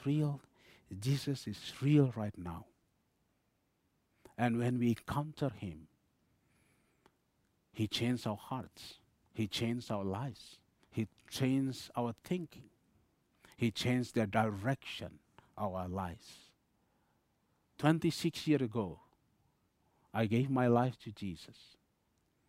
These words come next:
And I could see how he blessed, he changed, he transformed me. And I believe the same Jesus is able to transform, to change, to reveal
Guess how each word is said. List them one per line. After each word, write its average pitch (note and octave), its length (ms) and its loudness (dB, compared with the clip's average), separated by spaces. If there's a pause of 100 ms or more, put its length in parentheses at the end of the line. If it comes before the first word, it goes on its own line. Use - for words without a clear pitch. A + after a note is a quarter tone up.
(340)
And G2+ 100 -4
I G#2+ 80 0
could G2+ 200 -8
see A2+ 280 -4
how A2 400 0 (100)
he G2+ 260 -6
blessed, A#2+ 520 0
he F2 220 -14
changed, C3 500 -6
he - 140 -10
transformed G2 720 -12
me. D#2+ 140 -12 (480)
And F#2+ 120 -4
I G2+ 60 0
believe A2+ 400 0
the G#2+ 100 -8
same B2+ 400 -6
Jesus - 580 -8 (380)
is - 220 -12
able B2+ 600 0 (1900)
to F#2 80 -10 (100)
transform, A2 720 -4 (220)
to E2 160 -18
change, G#2+ 520 -2 (340)
to G#2 200 -8
reveal G#2+ 520 -2